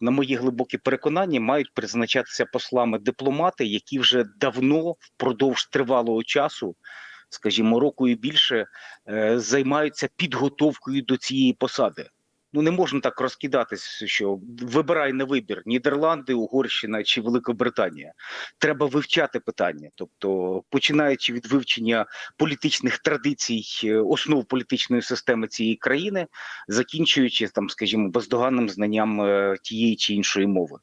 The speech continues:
Тобто дипломати повинні призначатись підготовлені. Ну, і я думаю, що вже сьогодні, е, ми побачимо реакцію, реакцію Великобританії. Ну, як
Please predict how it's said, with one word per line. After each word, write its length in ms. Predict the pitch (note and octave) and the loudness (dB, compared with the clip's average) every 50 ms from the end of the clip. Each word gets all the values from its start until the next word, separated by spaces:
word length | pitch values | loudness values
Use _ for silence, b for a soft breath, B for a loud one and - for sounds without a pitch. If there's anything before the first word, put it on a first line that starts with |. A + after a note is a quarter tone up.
| _ _ _ | _ _ _
Тобто 520 | - - - _ - G2 F#2+ F2+ F2 F2+ F#2 _ | -18 -18 -18 _ -10 -8 -6 -6 -6 -8 -4 _
дипломати 540 | - B2+ - - C#3+ C#3+ D#3 F3+ G3 - F#3+ | -2 0 0 2 0 2 2 2 2 0 -2
повинні 420 | - - A#2 G#2+ B2 C3 C3+ C3 A#2 | -2 -2 0 2 4 4 4 2 0
призначатись 720 | - - A2+ G#2+ F#2+ G#2+ G#2 - - B2 - - - - | 0 -2 -2 -2 -2 -4 -4 0 0 -2 -2 -2 -8 -8
підготовлені. 800 | - C3 B2 A2+ G#2 A#2 - - E2+ D#2 - - D#2+ - - - _ B B B B B B B B B B B | -4 -2 0 0 0 0 0 0 -2 -2 -2 -10 -18 -18 -18 -20 _ B B B B B B B B B B B
Ну, 420 | G#2+ B2 D3+ F#3+ A#3 A#3+ A#3 G3 - | 2 4 4 4 4 2 2 0 -2
і 220 | - D3+ D3+ D3 C3+ | -4 -4 -4 -2 0
я 160 | C#3 D#3 D#3 | 2 2 2
думаю, 400 | D3+ F#3+ G3+ G#3 G3 F#3 E3 D3 | 2 2 2 2 2 2 2 2
що 520 | - - - - C#3 C#3 C3+ C3+ C3+ C3+ | 2 2 2 2 4 4 4 4 4 4
вже 360 | C3 A#2 A2 - - C#3+ E3 | 2 0 0 2 2 2 2
сьогодні, 800 | D#3 - - C#3+ B2 C#3 F3 G#3 F3+ D#3+ D3+ C#3 B2+ B2 A#2 G#2 B B B B B B B B | 2 0 -2 -2 0 0 0 0 0 0 2 4 4 4 2 0 B B B B B B B B
е, 360 | - G2 G#2 G#2 G#2 G#2+ G#2 G#2+ | 0 2 4 4 4 4 4 4
ми 180 | B2+ D3 E3 | 4 2 2
побачимо 560 | - - C#3+ A#2+ C3+ C3+ - - C#3+ C#3 C3 | 2 0 0 0 0 0 0 0 0 0 2
реакцію, 880 | C3 C3 C3 B2+ - - - - C3 B2+ B2 B2 B2 B2 B2 B2 A#2+ A#2+ | 2 2 2 0 -2 -4 -8 -4 -2 0 0 2 2 2 2 2 2 2
реакцію 500 | A#2+ B2+ C3 B2+ - - - C#3 C3+ B2+ | 2 2 2 2 -2 -4 0 0 0 2
Великобританії. 1000 | A#2+ B2+ C3 C3 - - C#3 C3 A#2+ D3+ D3+ - G#3 G3 F3 D3+ B2+ A2+ F#2+ F2+ A2 | 2 2 0 0 0 -2 -2 0 0 0 0 2 0 0 0 0 -2 -2 -2 -2 -2
Ну, 200 | A#2+ G#2 G2+ A2+ | -2 -2 0 0
як 140 | C3 C#3+ | 0 -2